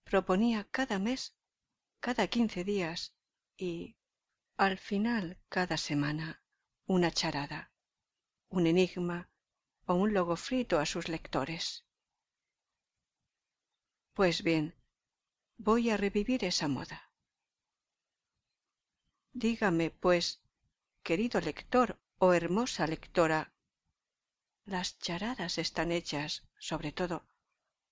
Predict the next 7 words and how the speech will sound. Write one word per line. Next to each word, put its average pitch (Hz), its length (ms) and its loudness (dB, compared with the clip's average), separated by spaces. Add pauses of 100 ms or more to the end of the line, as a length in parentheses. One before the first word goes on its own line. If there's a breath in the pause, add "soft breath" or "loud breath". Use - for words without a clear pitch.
para 165 200 -2
la 156 140 -4
mente 180 420 -2
perspicaz - 720 -6
de 139 100 -8
las 160 220 -6
lectoras. 156 720 -10